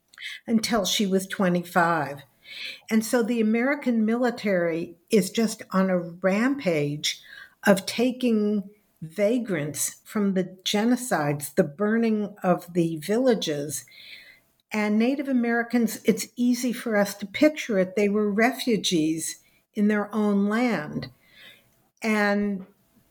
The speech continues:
they're picked up on the road. Native Americans are seized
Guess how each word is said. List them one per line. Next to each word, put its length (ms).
they're 300
picked 420
up 400
on 200
the 100
road. 720
Native 340
Americans 800
are 120
seized 680